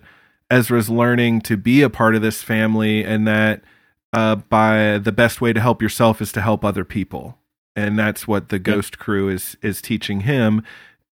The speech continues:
Speaker 1: And season one, we're also learning all about those doubts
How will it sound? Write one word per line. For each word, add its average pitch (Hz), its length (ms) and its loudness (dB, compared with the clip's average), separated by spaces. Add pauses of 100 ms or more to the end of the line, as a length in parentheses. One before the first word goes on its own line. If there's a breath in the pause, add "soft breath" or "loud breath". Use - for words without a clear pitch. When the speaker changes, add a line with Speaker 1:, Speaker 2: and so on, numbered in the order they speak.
(240)
Speaker 1:
And 131 760 2 (520)
season 123 440 -2
one, 120 260 2
we're 120 160 0
also 131 440 2
learning 117 380 0
all 113 200 4
about 110 300 2
those 107 280 0
doubts - 720 0